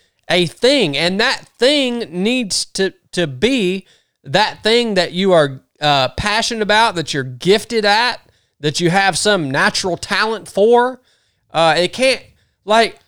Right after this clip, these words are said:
I could sit here and say, "I wanna, I, I, I desire, uh, progress in my skills on the basketball court." Well, that's stupid.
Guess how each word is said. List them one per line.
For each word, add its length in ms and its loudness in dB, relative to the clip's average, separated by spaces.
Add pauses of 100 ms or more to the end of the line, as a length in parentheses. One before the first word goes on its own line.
I 160 2
could 280 -2
sit 280 -2
here 200 2
and 100 -4
say, 220 2
"I 80 4
wanna, 560 2
I, 480 0
I, 80 2
I 40 2
desire, 640 0 (240)
uh, 320 2
progress 540 0
in 100 -2
my 160 0
skills 400 -2
on 80 0
the 80 -2
basketball 720 -2
court." 280 -6
Well, 100 -2
that's 140 2
stupid. 680 0